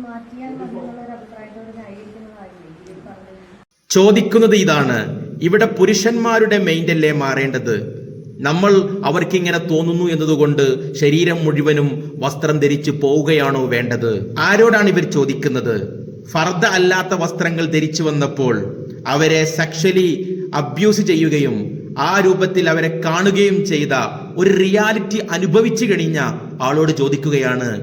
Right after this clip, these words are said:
Speaker 2: അവരുടെ മൈൻഡല്ലേ മാറ്റേണ്ടത്, നമ്മൾ അതിൻ്റെ പേരിൽ ശരീരം മുഴുവനും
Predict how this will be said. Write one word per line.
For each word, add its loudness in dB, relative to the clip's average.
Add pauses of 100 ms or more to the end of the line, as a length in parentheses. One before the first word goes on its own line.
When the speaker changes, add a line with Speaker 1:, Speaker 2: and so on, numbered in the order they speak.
(340)
Speaker 2:
അവരുടെ 4
മൈൻഡല്ലേ 0
മാറ്റേണ്ടത്, -2 (340)
നമ്മൾ 0
അതിൻ്റെ 2
പേരിൽ 2 (120)
ശരീരം 0
മുഴുവനും 0